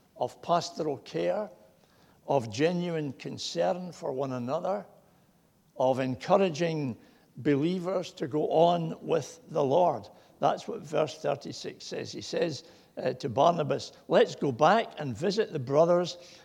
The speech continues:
in all the towns where we preach the word of the Lord and see how they are doing." And, uh, he was keen to know that they were going on with the Lord,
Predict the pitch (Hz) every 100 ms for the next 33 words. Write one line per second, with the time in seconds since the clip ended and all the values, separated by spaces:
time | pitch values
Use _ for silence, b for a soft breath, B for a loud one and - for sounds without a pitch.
0 | - 135 143 208 233 226 214 185 190 190
1 | 175 - 165 175 147 151 - - 185 196
2 | - 165 143 156 156 143 143 135 135 120
3 | 113 120 B B B - 135 135 - -
4 | 175 180 180 B B - 156 160 143 151
5 | 151 - 143 135 127 107 139 165 139 95
6 | - _ _ _ _ _ _ _ b b
7 | b b b - 143 143 131 143 143 139
8 | - - 175 156 - - - - 285 170
9 | 101 b b b _ - 147 143 147 185
10 | 196 139 139 156 156 143 143 123 160 151
11 | 147 175 202 180 156 156 143 131 101 101